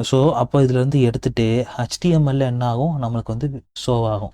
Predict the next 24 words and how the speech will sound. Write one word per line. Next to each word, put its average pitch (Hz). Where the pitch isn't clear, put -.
So, 131
இந்த 123
மாதிரி 131
டிக்கெட் 120
அவைலபிளா 107
இருக்கு 101
அப்படின்ட்டு. -
சப்போஸ் 156
இந்த 135
இடத்துல 151
டிக்கெட் -
அவைலபிளா 135
இல்ல 127
அப்படின்னா, 110
இந்த 131
இடத்துல 110
டிக்கெட் 147
அப்படிங்கக்கூடிய 110
கீ, 180
அப்புறம் 113
வேல்யூ 143
வந்து 123
பார்த்தீங்கன்னா, 120
not 117